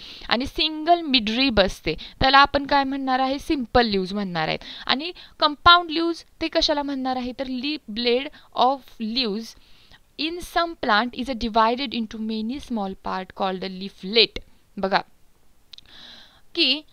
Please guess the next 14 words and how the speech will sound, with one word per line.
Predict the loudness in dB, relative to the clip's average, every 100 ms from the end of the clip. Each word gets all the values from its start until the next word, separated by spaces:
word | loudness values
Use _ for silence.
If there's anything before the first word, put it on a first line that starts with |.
| -16 -6
जे | -2 0 -2 -4
लीफ | 0 0
ब्लेड | 0 2 4 6 6
असतं, | 2 -2 -6 -6 _ -4
पर्ण-, | -2 -2 -6 -2
अ, | -2 -2 -2
सॉरी, | -2 -4 -6 _ -20 _ -20 _ -2
पर्णपत्र | 0 0 -2 -2 -2 0 -4
जे | -2 -2
असतं, | -2 -6 -6 -6 -6 -8 -20 -6
कशाचं? | -4 -2 -2 -4
लीव्हजचं, | -2 -4 -4 -8 -8
पानांमधलं | 0 2 2 0 -4 -6 -8 -10
पर्णपत्र | -8 -8 -6 -8 -4 -6 -4 -4